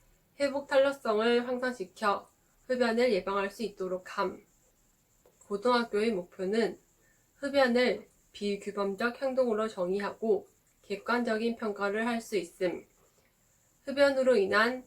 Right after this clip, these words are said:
신체적, 정신적, 사회적 폐해에 대해 알 수 있음. 긍정적 대안에 대한 행동을 선택하고 실행할 수 있음이 있습니다. 그렇다면 원격 수업에서는 어떻게 적용하면 좋을까요?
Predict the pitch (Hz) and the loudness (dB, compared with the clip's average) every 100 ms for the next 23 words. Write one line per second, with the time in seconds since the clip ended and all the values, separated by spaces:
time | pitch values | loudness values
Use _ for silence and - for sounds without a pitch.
0 | _ - 285 285 262 254 254 202 185 196 | _ -8 -4 0 2 2 0 -6 -8 -4
1 | 196 202 202 - 240 233 233 247 247 - | -2 -2 -4 -6 -4 -2 -2 -2 -4 -6
2 | 240 233 233 - 185 208 196 - _ - | -4 -2 -2 -4 -2 0 0 -2 _ -20
3 | _ 190 185 - 180 180 - 185 - - | _ -6 -6 -4 -6 -6 -2 -2 -2 -10
4 | _ _ _ _ _ _ _ _ - - | _ _ _ _ _ _ _ _ -14 -2
5 | 202 202 226 240 262 - 202 202 202 220 | -2 0 0 2 2 0 -4 -2 0 0
6 | 220 196 196 220 233 208 208 226 254 240 | -2 -2 -2 -2 -2 0 -2 -2 -4 -4
7 | 262 202 180 233 262 269 _ _ - 262 | -4 -4 -6 0 0 0 _ _ -4 2
8 | 269 262 226 240 196 - 208 208 175 - | 4 4 0 -2 -4 -4 -2 0 0 -6
9 | 196 185 185 190 185 - _ _ _ _ | -10 -8 -2 -2 -2 -12 _ _ _ _
10 | _ _ _ _ _ _ _ - 214 220 | _ _ _ _ _ _ _ -8 -4 -4
11 | - 220 240 254 202 - _ - 190 202 | -2 -2 2 2 2 -6 _ -4 -2 0
12 | 233 240 262 254 220 190 190 220 240 170 | -2 -4 -2 -2 -2 -2 0 2 0 -2
13 | - 214 262 254 208 185 202 202 202 208 | -6 -4 2 2 2 -4 -4 -2 -2 -2
14 | 190 185 185 190 233 220 | -4 -4 0 2 2 0